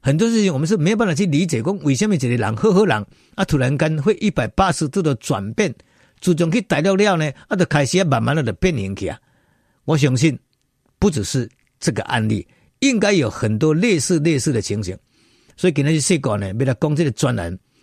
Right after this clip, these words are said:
我只是要再度提醒所有的空中好朋友，尤其是男人啊，男人在外一定要好好的保护你的身体，保护你的下半身。只是说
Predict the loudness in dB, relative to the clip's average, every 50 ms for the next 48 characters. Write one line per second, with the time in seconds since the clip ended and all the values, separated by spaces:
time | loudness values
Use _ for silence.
0 | _ _ -2 -2 0 2 2 0 2 0 0 0 0 0 -2 -2 -2 -2 -4 -4
1 | -4 -4 -6 -4 -4 -4 -4 -4 -6 _ _ _ _ -4 -2 0 0 0 0 0
2 | -2 -2 -2 -2 -2 -2 -2 -2 -2 -2 -4 -4 -10 _ _ -4 -2 0 0 0
3 | 0 -2 -2 -2 -2 -2 0 0 0 0 -2 -4 -4 -6 -8 -10 -12 _ _ _
4 | _ _ _ _ _ _ _ -2 0 2 2 4 2 0 0 0 0 2 2 2
5 | 2 2 0 -4 -8 _ _ _ -4 -2 0 0 0 -2 0 0 0 0 0 0
6 | -2 -4 -4 _ -2 -2 0 0 0 0 -2 -4 -6 -8 -6 -2 0 2 2 2
7 | 2 2 0 -2 -4 -10 _ _ _ _ _ _ _ 0 0 2 2 2 2 2
8 | 2 0 -2 -4 -4 -2 -2 -2 -2 -2 -2 -4 -4 -4 -4 -6 -6 -8 -8 _
9 | _ _ _ _ _ _ _ _ _ -4 -2 0 2 2 2 4 2 0 -2